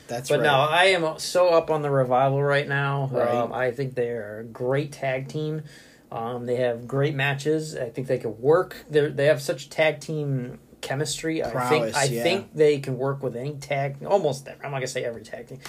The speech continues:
Speaker 2: work with almost any tag team in the company and make a five-star match out of it.
Speaker 1: Right, right. I agree. I
Speaker 2: Yeah.
Speaker 1: agree.
Speaker 2: And I'm thankful that we didn't have to deal with a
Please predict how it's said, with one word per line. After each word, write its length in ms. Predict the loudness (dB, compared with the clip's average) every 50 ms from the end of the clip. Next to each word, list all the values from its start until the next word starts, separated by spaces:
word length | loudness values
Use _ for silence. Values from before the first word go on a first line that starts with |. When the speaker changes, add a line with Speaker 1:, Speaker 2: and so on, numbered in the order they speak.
| -18 -2 2
Speaker 2:
work 200 | 4 4 4 4
with 80 | 4
almost 320 | 4 4 4 2 0 0 -2 -4
any 200 | -4 -4 -4 -6
tag 340 | 0 4 6 6 6 4
team 380 | -2 -4 -4 -4 -4 -4 -8 -14 -18 -18 -12
in 160 | -10 -8 -6
the 100 | -6 -8 -8
company 560 | -4 -4 -4 -4 -4 -8 -10 -12 -16 -18 -20 _ -20 -20 -20 _ -8
and 220 | -6 -6 -4 -4
make 420 | -4 -4 -6 -6 -12 -18 -18 -20 -20 -20 _ _
a 100 | -14 -8
five-star 540 | -4 -2 -2 -2 -2 -4 -4 -6 -6 -6 -6
match 280 | -12 -16 -16 -16 -16 -16
out 140 | -14 -14 -12
of 80 | -6 0
it. 20 |
Speaker 1:
Right, 360 | 4 6 6 6 6 4 0 -4 -6
right. 260 | -4 -2 -2 0 0
I 180 | 2 4 4 4
agree. 400 | 4 2 -2 -6 -6 -8 -12 -16 -18 -12
I 120 | -10 -6
Speaker 2:
Yeah. 100 | -6 -4 -4
Speaker 1:
agree. 180 | -6 -8 -12 -16 -20 -12 -6
Speaker 2:
And 160 | -4 2 4 6
I'm 220 | 6 6 4 4
thankful 560 | 6 6 8 8 6 4 2 2 2 4 2 0
that 120 | 0 0
we 100 | 0 -2
didn't 160 | -2 0 0
have 140 | 0 -2 -2
to 40 | -4
deal 480 | -8 -6 -4 -2 0 2 2 2 0 0
with 160 | -2 -2 -2
a 320 | 0 -2 -4 -6 -8 -10